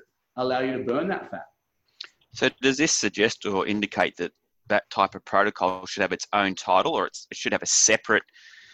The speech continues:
Speaker 2: descriptor than hit or sit?
Speaker 1: Yeah, I think
Speaker 2: Is
Speaker 1: that
Speaker 2: it unique, and do you think it, is there an argument that it needs its own categorization?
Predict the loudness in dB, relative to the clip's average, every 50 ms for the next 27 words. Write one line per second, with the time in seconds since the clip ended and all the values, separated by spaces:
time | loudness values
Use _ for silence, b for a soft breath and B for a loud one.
0 | -16 B B B _ _ _ _ -12 -10 -8 -8 -4 -2 -2 -2 2 4 4 4
1 | 4 0 -6 _ -2 0 0 0 -2 -4 -4 -2 -2 -2 -2 -4 -8 -18 _ _
2 | _ _ -14 -12 -8 -4 -2 0 0 0 -2 -4 -6 -8 -8 -8 -8 -10 -12 -14
3 | -14 _ -2 0 0 2 0 0 0 2 2 2 2 4 4 4 6 6 4 4
4 | 4 2 2 2 2 0 0 0 0 0 0 -2 -2 -4 -4 0 2 2 4 4
5 | 4 4 4 4 2 0 -2 -2 -2 -2 0 0 -2 -2 -2 -6 -4 -2 -2 -2
6 | -2 -4 -4 -4 -4 -4 -4 -4 -2 -2 -2 0 0 -2 -2 -2 -4 -10